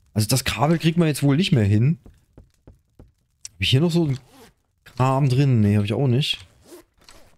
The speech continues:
Äh, können wir dieses blöde Plastik herstellen? Ich glaub, das ist ein Verbrauchsmaterial, was du nur finden kannst. Tatsächlich. War das hier vielleicht?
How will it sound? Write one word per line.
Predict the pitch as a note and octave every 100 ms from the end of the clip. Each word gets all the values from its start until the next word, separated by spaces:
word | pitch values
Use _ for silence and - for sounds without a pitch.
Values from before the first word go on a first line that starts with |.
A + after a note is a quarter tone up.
| _ _ - _ _
Äh, | C3+ A#2 G2+ E2+ -
können | - B2+
wir | B2
dieses | A2 A#2 A2 G2+ - -
blöde | C#3 D#3
Plastik | C3 B2+ E3+ - F3
herstellen? | E3 C3+ B2
Ich | G#2+
glaub, | A#2+ A#2+
das | C3 C3
ist | B2+
ein |
Verbrauchsmaterial, | B2 A2 G#2 C3 C#3+ C3 B2+
was | B2 -
du | A#2+
nur | C#3
finden | D3+ D#3+ D3 G#2+
kannst. | G2+ A2 D3+ - - _ _ _ _ _ _ _ _ _ _ _ _ _ _ _ - - -
Tatsächlich. | G#2 - A2 - D#2 - - _ _ _ _ _ _ _ -
War | F2
das | F#2+
hier | - B2+ D3
vielleicht? | D3+ C#3+ C#3 - -